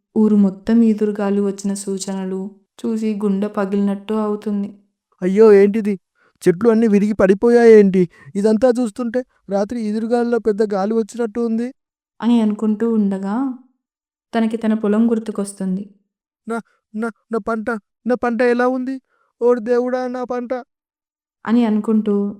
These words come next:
Speaker 1: తన పొలానికి వచ్చి చూస్తాడు. రాత్రి వచ్చిన ఈదురుగాలికి తన పంట మొత్తం నాశనమవుతుంది. అది చూసిన సుబ్బయ్య తట్టుకోలేకపోతాడు. బాధతో ఇలా అనుకుంటాడు.
Speaker 2: "భగవంతుడా,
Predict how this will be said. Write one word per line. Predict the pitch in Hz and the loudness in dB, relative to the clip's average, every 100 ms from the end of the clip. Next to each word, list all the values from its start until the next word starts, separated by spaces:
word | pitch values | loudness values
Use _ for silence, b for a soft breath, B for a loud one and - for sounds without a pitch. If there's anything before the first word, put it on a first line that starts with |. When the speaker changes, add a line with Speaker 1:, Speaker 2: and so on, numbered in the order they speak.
| - | -4
Speaker 1:
తన | 220 | -2
పొలానికి | 220 202 196 220 220 | -2 -4 -2 -2 -2
వచ్చి | 220 208 226 226 | -4 -4 -12 -8
చూస్తాడు. | 226 220 190 185 - _ _ _ _ _ _ _ _ 208 | -10 -8 -12 -12 -14 _ _ _ _ _ _ _ _ -2
రాత్రి | 196 202 208 254 | 0 0 0 0
వచ్చిన | 240 240 233 | 0 2 2
ఈదురుగాలికి | 208 208 214 220 220 196 196 202 196 202 - _ _ _ - | 2 -2 -4 -6 -6 -6 -6 -6 -8 -10 -16 _ _ _ -8
తన | 208 | -8
పంట | 208 190 202 | -6 -6 -4
మొత్తం | 208 196 _ - 226 | -4 -6 _ -4 -2
నాశనమవుతుంది. | 220 208 - 208 202 202 196 190 - _ _ _ _ _ 220 | -2 -4 -6 -4 -4 -6 -8 -8 -10 _ _ _ _ _ -4
అది | 220 220 | -4 -2
చూసిన | 214 208 214 | -4 -2 -2
సుబ్బయ్య | 220 208 190 202 196 190 196 214 _ _ _ - | -2 -4 -2 -2 -2 -4 -10 -14 _ _ _ -10
తట్టుకోలేకపోతాడు. | 202 214 220 214 208 202 208 202 196 190 202 _ _ _ _ 214 | -6 -4 -2 -2 -4 -6 -4 -4 -6 -8 -12 _ _ _ _ -4
బాధతో | 202 196 208 214 226 | -2 0 0 0 2
ఇలా | 220 208 | 2 0
అనుకుంటాడు. | 208 202 208 202 196 190 - _ _ b - | -2 -2 -4 -4 -8 -12 -18 _ _ b -4
Speaker 2:
"భగవంతుడా, | 220 226 226 226 214 202 220 214 208 196 | 0 4 6 6 2 -2 -4 0 0 -2